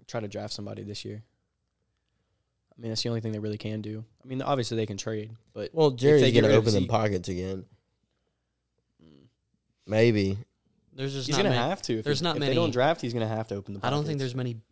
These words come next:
Speaker 3: running backs on the market this coming season.
Speaker 2: There aren't.
Speaker 3: So it's either gonna be
Speaker 1: It's draft or sign Zeke again.
Speaker 3: stick with
Speaker 1: Or
Speaker 3: Tony
Speaker 1: not
Speaker 3: Pollard,
Speaker 1: sign Zeke.
Speaker 3: sign Zeke, and let him run while Pollard recovers, or you draft somebody like Bijan Robinson in the draft.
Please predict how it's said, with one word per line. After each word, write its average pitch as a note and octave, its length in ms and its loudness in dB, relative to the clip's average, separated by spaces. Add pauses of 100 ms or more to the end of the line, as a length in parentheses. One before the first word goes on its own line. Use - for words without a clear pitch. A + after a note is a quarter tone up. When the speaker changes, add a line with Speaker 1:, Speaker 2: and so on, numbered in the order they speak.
Speaker 3:
running B2 320 -4
backs A2 220 -4
on A2 100 -4
the G2+ 60 -6
market G#2+ 420 -6 (200)
this A#2 140 -10
coming G#2 300 -6
season. G#2+ 400 -6
Speaker 2:
There F2+ 180 -2
aren't. F2 340 -2
Speaker 3:
So A#2 160 -2
it's A2 160 -6
either A#2 200 -6
gonna A2+ 180 -8
be G#2+ 340 -10 (160)
Speaker 1:
It's - 280 -10 (100)
draft G#2+ 420 -6
or A2 80 -6
sign A2+ 300 -4
Zeke B2+ 260 -10
again. - 260 -14
Speaker 3:
stick - 320 -10
with A2+ 200 -10
Speaker 1:
Or A2+ 40 -4
Speaker 3:
Tony A2+ 180 0
Speaker 1:
not A2+ 80 -6
Speaker 3:
Pollard, A2+ 340 -4
Speaker 1:
sign A2 240 -6
Zeke. G2 340 -16 (100)
Speaker 3:
sign A#2 420 -6
Zeke, A2 520 -8 (280)
and G#2 340 -8 (140)
let A2 160 -8
him A2+ 200 -6
run G#2+ 180 -4
while G2+ 140 -6
Pollard G#2 320 -6
recovers, A2 480 -10
or A2+ 140 -12
you G#2+ 100 -8
draft G#2+ 260 -10
somebody G#2 240 -8
like G#2 200 -12
Bijan A2 340 -8
Robinson G#2+ 500 -6
in G2 80 -8
the G2+ 80 -10
draft. G#2 480 -10